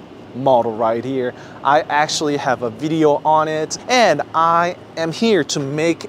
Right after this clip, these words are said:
a comparison video with this Santa Fe to that of the Palisade. I actually do have the comparison, the size comparison video on the channel already, but people have been scolding me because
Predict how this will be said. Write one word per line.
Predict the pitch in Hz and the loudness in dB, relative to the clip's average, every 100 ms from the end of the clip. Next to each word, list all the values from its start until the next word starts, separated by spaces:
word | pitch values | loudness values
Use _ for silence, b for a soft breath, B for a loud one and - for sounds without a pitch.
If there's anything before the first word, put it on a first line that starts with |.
| - | -4
a | 135 | -4
comparison | - 135 - - 190 175 - 156 | -6 -12 -12 -6 -2 -2 -2 -4
video | 156 135 120 107 B B | -2 0 -2 -2 B B
with | 147 143 | -2 0
this | 156 | 0
Santa | - 170 151 139 | 0 0 0 0
Fe | 151 135 | 0 -2
to | - 123 | -2 2
that | 143 139 | 4 6
of | 135 123 - - | 4 2 -8 -6
the | 123 | -6
Palisade. | - - 139 127 - 120 104 95 B B | -4 0 2 2 -2 -6 -6 -8 B B
I | 175 214 | 0 2
actually | 208 196 190 | 2 0 -2
do | 147 165 175 | -4 -2 -2
have | - 160 151 143 - - | -2 0 2 0 -8 -6
the | 135 | -6
comparison, | 151 131 165 156 156 143 | -6 -2 -2 0 -4 -6
the | 131 | -6
size | - 151 165 - | -2 0 0 -2
comparison | 151 156 151 143 131 | -6 -4 -4 -4 -6
video | 151 160 151 143 | -4 0 0 0
on | 160 190 | -2 -2
the | 175 | -4
channel | - 165 165 | -4 -2 -2
already, | 123 107 98 113 160 196 B B B | -2 -4 -2 -2 -2 -6 B B B
but | - 143 143 | 2 4 4
people | - 170 165 | 0 0 0
have | 156 151 143 135 131 | 0 2 2 0 -4
been | 143 143 135 | -2 0 -2
scolding | - - 156 143 147 143 | -4 2 2 2 -2 -4
me | 160 165 B B | -4 -6 B B
because | - - 135 127 | -10 -2 2 2